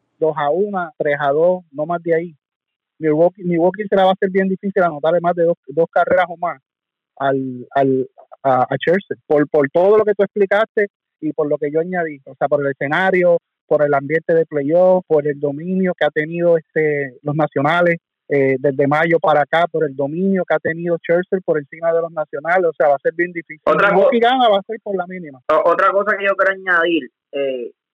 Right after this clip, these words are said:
Speaker 2: fuera de ser
Speaker 1: Pero ya tú
Speaker 2: fanático de
Speaker 1: terminaste el
Speaker 2: Milwaukee,
Speaker 1: análisis, ahora le toca a Dante, ya,
Speaker 2: escucha,
Speaker 1: corta,
Speaker 2: es
Speaker 1: amigo,
Speaker 2: algo
Speaker 1: lo corto y
Speaker 2: rapidito,
Speaker 1: breve
Speaker 2: fuera,
Speaker 1: tuyo.
Speaker 2: fuera del, de, del análisis, este, a mí me gustaría ver una serie de verdad, de verdad, como fanático, me gustaría ver también una serie de los Nationals y los Dodgers. Yo creo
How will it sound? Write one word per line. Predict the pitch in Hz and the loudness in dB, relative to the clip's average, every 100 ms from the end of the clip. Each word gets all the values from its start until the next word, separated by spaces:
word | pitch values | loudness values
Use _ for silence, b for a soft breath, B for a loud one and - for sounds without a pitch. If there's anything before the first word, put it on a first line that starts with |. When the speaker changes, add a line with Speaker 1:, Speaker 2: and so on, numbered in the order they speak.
| _ _ | _ _
Speaker 2:
fuera | - 180 202 | -2 0 2
de | 202 | 0
ser | - 202 | -2 -10
Speaker 1:
Pero | - 165 | -2 0
ya | 165 | 2
tú | 185 | 0
Speaker 2:
fanático | |
de | 196 | 0
Speaker 1:
terminaste | 202 202 196 | 2 2 2
el | 202 202 | 2 2
Speaker 2:
Milwaukee, | 190 | 2
Speaker 1:
análisis, | 190 202 202 233 151 _ _ | 2 0 -4 -10 -10 _ _
ahora | 143 170 | -2 0
le | |
toca | 175 185 | 0 2
a | 180 | 2
Dante, | 175 - 196 | 0 -2 -4
ya, | 139 151 | 0 0
Speaker 2:
escucha, | 196 160 156 139 | 0 0 -2 0
Speaker 1:
corta, | 190 | 0
Speaker 2:
es | 160 | 2
Speaker 1:
amigo, | |
Speaker 2:
algo | 175 | 0
Speaker 1:
lo | 190 | 0
corto | 190 | 2
y | 190 190 | 2 2
Speaker 2:
rapidito, | 180 185 190 | 2 2 4
Speaker 1:
breve | 190 | 4
Speaker 2:
fuera, | 190 175 | 2 2
Speaker 1:
tuyo. | 185 | 0
Speaker 2:
fuera | 190 175 | 0 0
del, | 190 190 _ | 0 -2 _
de, | 190 196 190 | -2 0 0
del | 185 | 0
análisis, | 190 196 190 156 151 143 135 123 | 0 0 -2 -6 -14 -18 -20 _
este, | 135 131 - 135 123 113 _ _ - | -10 -10 -12 -12 -12 -14 _ _ -6
a | 139 | -4
mí | 151 | -4
me | 185 | -6
gustaría | 190 190 185 | -4 -4 0
ver | 185 190 | 0 -2
una | 165 160 | -4 -4
serie | 180 170 | -2 0
de | 147 | 0
verdad, | 139 143 165 | -2 0 0
de | 160 | 0
verdad, | 160 160 | 0 -2
como | 151 143 | -4 -6
fanático, | - 143 156 139 | -4 -2 -2 -6
me | 123 | -10
gustaría | 120 127 139 | -8 -2 -2
ver | 143 | -2
también | 151 156 | -8 -6
una | 151 - | -8 -4
serie | 151 147 | -2 -2
de | |
los | 127 120 | -4 -6
Nationals | 120 123 135 135 | -8 -6 -6 -6
y | 131 | -4
los | 113 - | -8 -4
Dodgers. | 117 107 113 | -4 -4 -4
Yo | |
creo | 120 139 | -2 -4